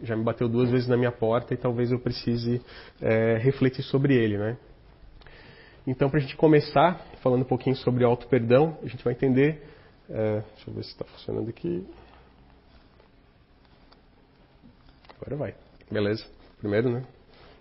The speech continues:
Fazer funcionar o, o controlezinho. É, então a gente vai entender primeiro o que, que é um conceito dele, né? Eu, eu trouxe um conceito, né? Vocês percebem que eu gosto de falar um pouquinho, de pesquisar e trazer o que, que é o conceito pra gente poder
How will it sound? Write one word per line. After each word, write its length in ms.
Fazer 200
funcionar 460
o, 180
o 200
controlezinho. 720
É, 260
então 160
a 40
gente 100
vai 100
entender 300
primeiro 400
o 20
que, 100
que 120
é 20
um 40
conceito 640
dele, 300
né? 160
Eu, 180
eu 120
trouxe 260
um 20
conceito, 480
né? 120
Vocês 360
percebem 360
que 80
eu 60
gosto 280
de 100
falar 200
um 60
pouquinho, 420
de 80
pesquisar 540
e 40
trazer 280
o 60
que, 100
que 80
é 20
o 40
conceito 440
pra 140
gente 180
poder 480